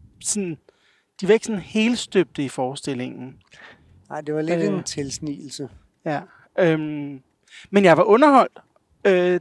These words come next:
Speaker 1: det synes jeg. Jeg synes, de var... Øh, jeg, jeg synes, det, øh, jeg synes, de var gode. Jeg synes, at de, øh, de fortalte faktisk en, en, en ret spændende historie.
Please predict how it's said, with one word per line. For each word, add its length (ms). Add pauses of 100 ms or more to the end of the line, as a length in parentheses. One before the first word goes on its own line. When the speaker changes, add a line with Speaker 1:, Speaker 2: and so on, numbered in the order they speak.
(100)
Speaker 1:
det 100
synes 280
jeg. 80 (120)
Jeg 140
synes, 200
de 240
var... 260
Øh, 420 (1000)
jeg, 180
jeg 120
synes, 260
det, 220 (140)
øh, 520
jeg 100
synes, 180
de 160
var 60
gode. 420 (760)
Jeg 140
synes, 260
at 180
de, 260
øh, 1000 (680)
de 60
fortalte 400
faktisk 280
en, 280
en, 160
en 200
ret 160
spændende 440
historie. 540